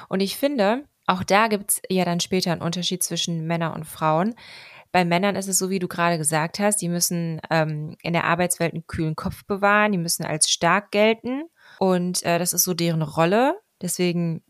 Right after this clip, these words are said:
müssen die das so durchziehen, dass sie ihre Emotionen unterdrücken. Und bei Frauen ist es so, die müssen auch ihre Emotionen unterdrücken, weil wenn sie Emotionen zeigen, ja, dann sind die ja ganz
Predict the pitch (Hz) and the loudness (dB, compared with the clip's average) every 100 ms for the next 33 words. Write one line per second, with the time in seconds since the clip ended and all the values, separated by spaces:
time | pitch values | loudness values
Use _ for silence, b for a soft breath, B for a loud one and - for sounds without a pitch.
0 | - 170 180 - 185 160 151 156 170 - | -10 -4 0 0 0 -2 -2 -2 -2 -2
1 | 214 214 226 226 220 226 220 - 220 220 | -2 -2 -2 -4 -4 -2 -2 0 -2 -4
2 | - 226 220 220 214 233 - 262 311 B | -2 -2 -2 -4 -4 -4 -4 -6 -10 B
3 | B B 208 208 202 - - 180 180 - | B B 2 4 2 -4 -2 0 0 0
4 | - 180 226 233 240 226 233 208 180 175 | 4 6 4 2 -2 0 2 2 0 0
5 | 196 208 - 226 226 226 - 233 233 226 | 0 0 -2 -2 -4 -4 -2 -2 -2 -2
6 | 220 220 226 226 202 180 180 175 185 180 | -2 0 0 0 0 2 0 0 -2 -2
7 | 175 160 - 147 147 - 208 226 165 170 | -4 -6 -6 -6 -4 0 2 2 0 0
8 | 156 165 190 156 160 160 | -2 -2 -2 -4 -4 -12